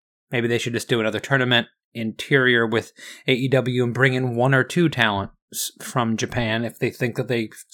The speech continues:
could be someone that could stick. It seems there is so little female talent on this roster, so I understand why they would want to, uh,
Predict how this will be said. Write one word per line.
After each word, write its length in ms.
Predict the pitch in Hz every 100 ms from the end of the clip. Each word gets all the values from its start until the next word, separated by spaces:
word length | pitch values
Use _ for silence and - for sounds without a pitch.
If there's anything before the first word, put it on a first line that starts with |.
| -
could 120 | 127
be 80 | 117
someone 240 | 139 120
that 140 | 110 -
could 120 | 107
stick. 400 | - 127 110 - _ - - - - - -
It 220 | 143 135 135
seems 880 | - 139 131 127 127 123 110 - - _ _ - - - -
there 200 | 139 165
is 140 | 156 -
so 240 | - 180
little 480 | 214 190 185 175 160
female 540 | - - 139 135 127
talent 460 | 120 - 120 120 120
on 80 | 110
this 220 | 107 -
roster, 480 | 98 104 - 135 127
so 140 | -
I 120 | 113
understand 540 | - 139 123 - 127 117
why 120 | 110
they 100 | 110
would 140 | 110
want 260 | 107 107 107
to, 280 | 123 107 110 -
uh, 240 | 113 101